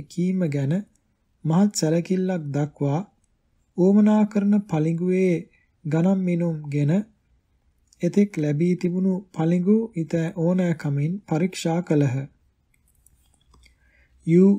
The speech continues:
ටෝ, දොනන්ටේ, ශන්ටිදස්, යූ මට් යන හතර දෙනෙකුට අයිතිව තිබූ පළිඟුවක් චූඩාමාණික්‍යයට ප්‍රමාණ වීය.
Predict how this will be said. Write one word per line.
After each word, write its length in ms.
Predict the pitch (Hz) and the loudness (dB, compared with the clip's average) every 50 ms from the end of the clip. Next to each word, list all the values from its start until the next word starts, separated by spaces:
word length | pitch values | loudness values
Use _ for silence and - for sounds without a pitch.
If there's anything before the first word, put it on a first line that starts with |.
| - - _ | 0 -8 _
ටෝ, 300 | _ - 170 156 151 160 202 214 - _ _ _ _ _ _ _ _ _ _ _ _ _ _ _ _ _ - | _ 4 4 6 6 4 2 0 -4 _ _ _ _ _ _ _ _ _ _ _ _ _ _ _ _ _ 0
දොනන්ටේ, 760 | 147 160 170 175 190 202 202 208 208 202 - 175 151 147 151 180 214 - _ _ _ _ _ _ _ _ _ _ _ _ _ _ _ _ _ _ _ _ _ _ _ _ _ _ - | 2 4 4 6 6 6 4 4 2 2 2 2 2 2 0 -2 -4 -8 _ _ _ _ _ _ _ _ _ _ _ _ _ _ _ _ _ _ _ _ _ _ _ _ _ _ -14
ශන්ටිදස්, 800 | - - 180 170 180 180 175 - 190 165 147 151 165 190 - - - - - _ _ _ _ _ _ _ _ _ _ _ _ _ _ _ | -4 0 0 2 2 0 0 0 0 0 2 0 0 0 -2 -4 -6 -8 -12 _ _ _ _ _ _ _ _ _ _ _ _ _ _ _
යූ 260 | 156 156 165 175 175 175 185 208 - _ _ | -2 2 4 4 4 2 2 -2 -8 _ _
මට් 440 | 151 143 147 170 180 - - - - _ _ _ _ _ _ _ _ _ _ _ _ _ _ _ _ _ _ _ _ _ _ _ _ _ _ _ _ - | -4 -2 0 0 -2 -4 -8 -16 -18 _ _ _ _ _ _ _ _ _ _ _ _ _ _ _ _ _ _ _ _ _ _ _ _ _ _ _ _ -2
යන 240 | 180 175 175 170 165 - - - | 0 2 2 2 0 -2 -4 -10
හතර 380 | - - 160 156 151 196 202 | -4 -2 -2 0 2 2 2
දෙනෙකුට 440 | 196 185 190 190 190 185 202 185 190 | 2 2 2 0 -2 -2 -2 -2 0
අයිතිව 400 | 190 170 147 147 151 147 170 160 165 | 0 0 0 -2 0 0 -2 -2 -2
තිබූ 320 | 151 170 165 156 175 175 170 175 - _ | -2 -2 -2 0 0 -2 -2 -4 -8 _
පළිඟුවක් 680 | - 156 151 170 180 170 160 147 143 151 202 208 - _ _ _ _ _ _ _ _ _ _ _ | -2 0 0 2 0 0 0 2 2 0 0 -2 -6 _ _ _ _ _ _ _ _ _ _ _
චූඩාමාණික්‍යයට 1040 | - 190 190 202 202 220 220 208 208 208 202 202 196 196 190 185 - 180 175 190 202 | 0 2 4 4 4 4 2 2 2 4 4 4 4 2 0 0 -2 -2 0 0 0
ප්‍රමාණ 480 | 196 - 165 147 151 151 151 151 160 175 | -2 -2 -4 -4 -4 -4 -4 -2 -2 -2
වීය. 400 | 175 165 156 143 139 135 135 | 0 0 0 0 0 -2 -4